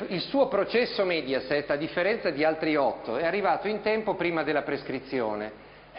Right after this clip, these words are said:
E questo è il suo problema. Quindi lui la giustizia la vuole ancora più sfasciata e inefficiente di prima, perché se così fosse non avrebbe avuto nemmeno quella sentenza lì. Co-, di che cosa vuoi parlare con gente che non ha alcun interesse a farla funzionare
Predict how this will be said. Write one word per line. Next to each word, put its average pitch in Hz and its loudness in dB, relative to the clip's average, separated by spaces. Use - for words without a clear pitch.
E 240 -4
questo 269 2
è - 6
il 190 4
suo 196 2
problema. 139 0
Quindi 226 0
lui 202 4
la 147 4
giustizia 185 0
la 156 4
vuole 185 4
ancora 240 0
più 220 -4
sfasciata 220 0
e 175 2
inefficiente 170 -2
di 143 -4
prima, 135 -2
perché 147 -2
se 175 0
così 190 0
fosse 226 2
non 156 0
avrebbe 156 2
avuto 170 2
nemmeno 170 0
quella 160 2
sentenza 147 -2
lì. 139 -4
Co-, 294 -2
di 220 2
che 262 2
cosa 285 4
vuoi 247 4
parlare 240 0
con 202 2
gente 247 2
che 190 -2
non 185 0
ha 190 2
alcun 185 0
interesse 202 0
a 175 2
farla 165 2
funzionare 160 0